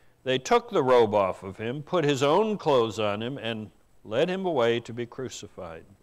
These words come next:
Now as they came out, they found a man of Cyrene,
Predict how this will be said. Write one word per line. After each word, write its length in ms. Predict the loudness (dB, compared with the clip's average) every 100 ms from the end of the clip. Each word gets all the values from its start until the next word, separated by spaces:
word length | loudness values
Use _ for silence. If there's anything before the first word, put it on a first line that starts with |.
| _ _ _ _ _ _ _ _ _ _ _ _ _ _ -6
Now 160 | -2
as 220 | 2 0 -2
they 160 | -4
came 360 | -4 -6 -6 -4
out, 520 | -6 -6 -8 -10 -16 -20 -20 _ _ _ _
they 120 | -6 -4
found 420 | 0 2 2 0
a 60 |
man 320 | 0 0 0 -2
of 120 | -4
Cyrene, 840 | -6 -4 -4 -4 -6 -6 -8 -10